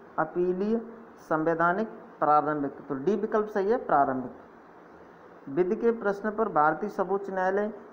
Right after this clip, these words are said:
से परामर्श लेने का अधिकार किसको है? प्रधानमंत्री को, राष्ट्रपति को, किसी भी उच्च न्यायालय को या उपरोक्त सभी को। तो इसका बी विकल्प सही है, राष्ट्रपति को।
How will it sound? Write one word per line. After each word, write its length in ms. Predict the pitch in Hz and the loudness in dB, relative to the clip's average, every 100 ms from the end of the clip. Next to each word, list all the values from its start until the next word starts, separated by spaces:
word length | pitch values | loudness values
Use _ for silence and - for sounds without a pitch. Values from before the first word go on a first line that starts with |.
| - - | -20 -2
से 80 | 214 | -2
परामर्श 580 | 208 190 185 190 208 202 | 4 6 6 6 0 0
लेने 320 | 180 175 170 | 2 0 0
का 300 | 170 175 233 - - - | 2 2 2 -4 -18 -6
अधिकार 380 | 156 156 160 202 | -2 0 2 2
किसको 360 | 196 214 - 170 | 0 -4 -2 -4
है? 140 | - | -2
प्रधानमंत्री 600 | 143 143 165 190 190 214 | 0 2 2 0 -2 -2
को, 140 | 208 | 2
राष्ट्रपति 500 | 202 208 208 196 208 | 4 2 0 -6 -6
को, 120 | 214 220 | -2 -2
किसी 360 | 220 214 233 | -4 -6 -4
भी 340 | 220 226 226 269 - - | 0 0 0 -6 -12 -2
उच्च 220 | 196 196 | -2 0
न्यायालय 320 | 185 185 190 208 | 2 2 4 2
को 220 | 233 208 | 2 4
या 140 | 196 | 6
उपरोक्त 360 | 185 - 190 196 | 4 0 -4 -2
सभी 320 | - 147 147 | 0 0 -2
को। 140 | 135 | -4
तो 160 | 131 147 | -6 -6
इसका 220 | 156 - | -4 -4
बी 200 | 185 208 | -2 -2
विकल्प 300 | 220 220 226 | -2 0 0
सही 260 | 220 208 220 | 0 -2 0
है, 60 | |
राष्ट्रपति 500 | 214 143 - - 131 | 2 0 -2 -10 -10
को। 220 | 127 117 | -10 -10